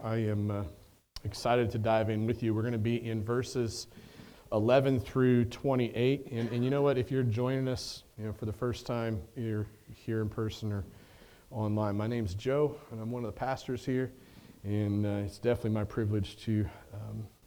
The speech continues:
preach God's word to you. So if you wanna stand with me,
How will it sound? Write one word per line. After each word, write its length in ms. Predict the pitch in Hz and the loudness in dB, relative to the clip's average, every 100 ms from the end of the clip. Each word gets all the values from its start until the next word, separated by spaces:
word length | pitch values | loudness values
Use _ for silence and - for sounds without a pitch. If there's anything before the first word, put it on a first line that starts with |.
| - - | -20 -20
preach 380 | - 123 113 - | -8 -4 -4 -6
God's 280 | 110 107 104 | -6 -6 -4
word 360 | 101 110 104 95 - - - _ | -2 0 0 -4 -12 -20 -20 _
to 160 | - 117 | -8 -2
you. 200 | 110 95 | 0 -2
So 220 | - 110 | -6 -8
if 100 | 104 | -6
you 80 | 156 | -4
wanna 180 | 202 110 - - - | -2 -2 -6 -20 -20
stand 420 | - - 151 143 | -14 0 2 4
with 260 | 113 123 - | 4 2 0
me, 160 | 95 | -6